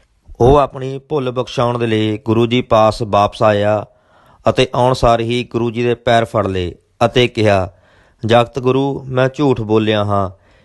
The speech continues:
ਇਸ ਵਿੱਚ ਗੁੜ ਸੀ।" ਤਾਂ ਗੁਰੂ ਜੀ ਨੇ ਕਿਹਾ, "ਠੀਕ ਹੈ, ਜੇ ਤੂੰ ਕਹਿੰਦਾ ਹੈ ਭਾਈ ਇਸ ਵਿੱਚ ਗੁੜ ਹੈ, ਤਾਂ ਗੁੜ ਹੀ ਹੋਵੇਗਾ।"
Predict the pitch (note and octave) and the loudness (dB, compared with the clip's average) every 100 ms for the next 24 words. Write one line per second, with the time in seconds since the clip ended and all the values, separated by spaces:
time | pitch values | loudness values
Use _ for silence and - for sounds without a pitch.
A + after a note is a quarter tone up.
0 | _ - A#2 C#3 C3 C#3 B2 A#2 A#2 - | _ -2 0 0 0 0 0 0 0 0
1 | G#2+ F#2+ - - B2 A2 A2 A#2 A2+ B2 | -2 -4 -8 0 0 2 0 -2 -2 -4
2 | A#2 G#2+ G2+ F#2 D#2 - - G#2 A2 B2 | -2 -2 0 0 -2 -10 -4 -4 0 2
3 | A#2+ - _ _ _ _ _ - G#2+ A#2+ | 2 -2 _ _ _ _ _ -4 2 2
4 | B2 - A#2+ - B2 B2+ C#3 B2+ B2 A#2+ | 0 -4 -4 -2 -2 0 0 0 -2 0
5 | C3+ A2 A2+ A#2 A2+ A#2 G#2 A2 A2+ A2+ | 0 2 0 -2 -4 -4 0 2 2 2
6 | A2+ - A#2+ G#2+ G#2+ A#2+ C3+ A#2+ G2+ G2 | 0 0 -2 0 -2 0 0 0 0 -2
7 | G2 F2 | -2 -4